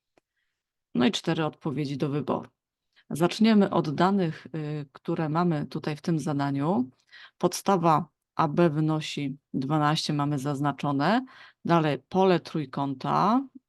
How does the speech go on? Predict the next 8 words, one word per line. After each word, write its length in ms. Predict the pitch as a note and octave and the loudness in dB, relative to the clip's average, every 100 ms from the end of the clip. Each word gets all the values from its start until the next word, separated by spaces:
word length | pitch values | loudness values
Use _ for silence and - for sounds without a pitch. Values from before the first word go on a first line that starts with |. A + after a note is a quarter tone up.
| _ _ | _ _
A 280 | D#3+ D#3+ D3+ | 0 0 -2
B 300 | C#3 D3 C#3+ - | -2 -4 -4 -4
E, 340 | C#3 D3 F#3+ G#3+ | -4 -2 -2 -4
czyli 220 | - B2+ | -10 -10
tego 280 | D#3+ D3+ C#3+ | -8 -8 -10
trójkąta, 600 | - - D#3+ E3+ E3 D3+ | -12 -10 -8 -8 -8 -10
który 560 | _ - D3+ D#3 D3 | _ -12 -8 -6 -8
teraz 520 | C3 D3+ D#3+ - D3+ | -8 -8 -6 -6 -10